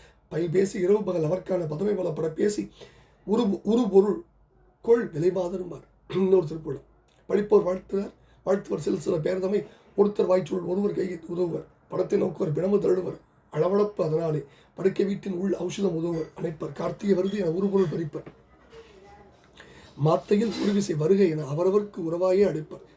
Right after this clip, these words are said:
ஆஸ்திகள் கருதுவர் ஒருவரை முடக்-, முடுக்கி ஓட்டுவர் அடிகுடி அறிவையர் அலட்டினால் பிணை எருது என மயல் எனும் நரகினில் சுழல் வேணுங்கிற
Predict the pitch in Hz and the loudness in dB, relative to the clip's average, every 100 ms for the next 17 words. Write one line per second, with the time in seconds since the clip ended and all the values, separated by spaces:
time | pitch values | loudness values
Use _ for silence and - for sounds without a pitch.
0 | - 180 190 214 180 175 175 156 - 185 | -6 -4 -2 -2 -2 -4 -6 -6 0 2
1 | 190 180 165 175 196 202 - 196 226 - | 4 2 -2 0 0 0 -4 -4 -4 -4
2 | 175 165 - 156 - _ - - 170 214 | -6 -6 -10 -12 -14 _ -20 -2 2 2
3 | 220 214 190 160 160 151 135 _ _ - | 2 0 0 -2 -4 -6 -8 _ _ -20
4 | _ _ _ 156 180 208 190 185 151 175 | _ _ _ -4 -2 0 2 2 0 2
5 | 196 170 190 202 170 156 143 147 180 185 | 2 4 0 0 -2 -2 -2 2 4 4
6 | 165 196 196 - _ - - - 165 160 | 2 0 -2 -8 _ -20 -20 -18 -6 0
7 | 190 226 240 262 - 196 208 208 202 208 | 4 4 4 2 6 6 8 6 6 4
8 | 208 180 | 2 -2